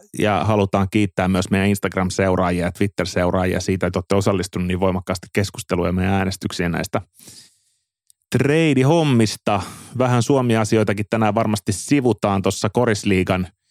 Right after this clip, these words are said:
kehityksestä oli puhetta kaksi viikkoa sitten ja muutama palaute jä-,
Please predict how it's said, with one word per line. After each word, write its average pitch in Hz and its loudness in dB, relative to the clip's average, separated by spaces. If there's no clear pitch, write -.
kehityksestä 110 0
oli 98 0
puhetta 98 0
kaksi - -6
viikkoa 92 -2
sitten 92 -6
ja 92 -2
muutama 92 0
palaute 95 -2
jä-, 95 -2